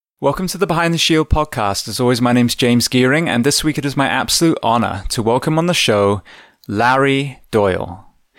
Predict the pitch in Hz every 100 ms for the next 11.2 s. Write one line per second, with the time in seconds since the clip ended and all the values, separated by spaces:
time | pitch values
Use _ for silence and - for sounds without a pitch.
0 | - - - - 123 127 160 185 - -
1 | 135 127 - - 156 - 143 117 113 -
2 | 110 113 113 110 120 117 110 117 113 107
3 | 98 110 117 107 107 98 92 90 104 -
4 | 113 - 120 107 127 - 147 151 - 104
5 | 104 - 107 - 127 - 120 107 107 127
6 | 107 101 107 107 110 92 - 117 120 98
7 | 92 - - - - _ - 151 - 156
8 | 135 131 131 - 120 117 117 113 110 110
9 | 107 107 - - 113 117 123 104 - 107
10 | 104 - 113 110 110 - 110 - 104 95
11 | - -